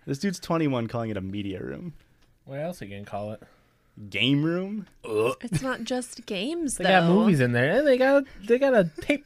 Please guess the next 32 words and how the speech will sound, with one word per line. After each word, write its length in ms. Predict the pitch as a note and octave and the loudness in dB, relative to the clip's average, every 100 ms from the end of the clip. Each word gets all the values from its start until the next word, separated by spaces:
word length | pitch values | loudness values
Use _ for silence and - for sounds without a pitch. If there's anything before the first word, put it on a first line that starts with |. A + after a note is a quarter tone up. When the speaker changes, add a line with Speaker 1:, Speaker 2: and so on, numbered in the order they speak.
| - | 0
Speaker 2:
deck 260 | C3 B2 B2 | 2 2 0
in 80 | |
the 80 | A#2 | -2
corner 320 | A2+ B2 A#2 | -2 -2 0
Speaker 3:
They 140 | A#2 A#2 | 0 2
Speaker 2:
that 60 | |
Speaker 3:
got 0 | |
Speaker 2:
you 20 | - | 2
Speaker 3:
a 100 | C3+ | 2
Speaker 2:
can 60 | |
Speaker 3:
whole 40 | D#3 | 2
Speaker 2:
listen 100 | E3 | 2
to 100 | - | 4
your 80 | D#4+ | 4
Speaker 3:
fucking 160 | D4 B3+ | 2 0
Speaker 2:
favorite 260 | - - D#4 D#4 | 2 4 4 4
Speaker 3:
karaoke 320 | D#4+ F#4+ F4 | 2 0 -2
machine, 420 | A3+ G3 G3 F3 | -4 -4 -4 -4
Speaker 1:
<laughs> 120 | - F3+ | -4 -2
Speaker 3:
all 80 | |
right? 160 | F#3+ G#3+ | 0 4
Speaker 1:
They 60 | - | 6
have 120 | F3+ G3 | 6 6
a 80 | |
Fire 540 | E3 - D3+ F#3 C4+ D#3+ | 0 -2 -2 2 2 2
Stick. 340 | G#3+ - F3+ - | 0 -6 -8 -8
<laughs> 1600 | G3+ - G#3+ C4+ - B3+ - - - - - - - - - - | -10 -6 -4 -4 -4 -8 -8 -12 -14 -20 -20 -20 -18 -18 -18 -4
Um, 540 | - B2+ G#2+ G2 G#2 - | 4 6 6 2 -2 -4
but 140 | C#3+ D3 | 2 6
when 100 | E3 | 6
I'm 140 | C4 | 8
over, 360 | E3+ B2+ B2+ | 6 6 2